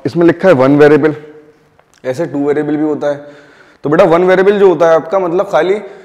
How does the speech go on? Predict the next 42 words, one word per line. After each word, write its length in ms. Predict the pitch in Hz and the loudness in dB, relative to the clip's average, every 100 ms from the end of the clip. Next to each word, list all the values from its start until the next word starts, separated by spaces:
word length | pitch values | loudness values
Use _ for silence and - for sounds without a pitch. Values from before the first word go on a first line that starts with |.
| _ - | _ 0
आप 200 | 147 - | 0 2
X 200 | 151 147 | -4 -2
के 100 | 175 | -2
term 140 | 156 160 | -2 -2
में 100 | 156 | -4
लोगे 180 | 151 156 | -4 -4
पूरी 160 | 151 | -4
equation, 360 | 151 147 147 139 135 | -6 -8 -12 -16 -10
या 80 | 131 | -10
पूरी 280 | 131 160 165 | -4 0 2
वाई 160 | 135 | 2
के 120 | 135 147 | 0 -4
term 140 | 143 | -4
में 120 | 143 | -6
लोगे, 200 | 139 135 | -8 -6
या 60 | 143 139 | -8 -6
पूरी 180 | 151 143 | -6 -2
जेड 220 | 127 120 | -2 -4
के 80 | 135 | -8
term 140 | 135 | -6
में 120 | 131 | -8
लोगे, 220 | 131 127 135 | -8 -6 -8
या 60 | 139 | -8
पूरी 180 | 147 151 | -6 -6
पी 160 | 123 120 | -6 -8
के 120 | 131 | -6
term 140 | 131 | -6
में 100 | 127 123 | -8 -8
लोगे, 220 | 120 120 | -8 -10
clear 340 | 120 131 196 | -6 -2 -2
है? 60 | 202 - - - _ _ _ | -4 -12 -20 -20 _ _ _
तो 60 | 127 | -2
one 200 | 139 165 | 0 2
variable 220 | 165 170 | 2 0
का 80 | 175 | -2
मतलब 180 | 165 165 | -4 -4
होता 140 | 202 | -6
है 100 | 208 160 | -4 -6
आपका 220 | 151 - - | -6 -8 -2
एक 140 | 180 160 | -4 -2
variable 300 | 143 131 117 | -4 -4 -8
होगा, 180 | 110 | -10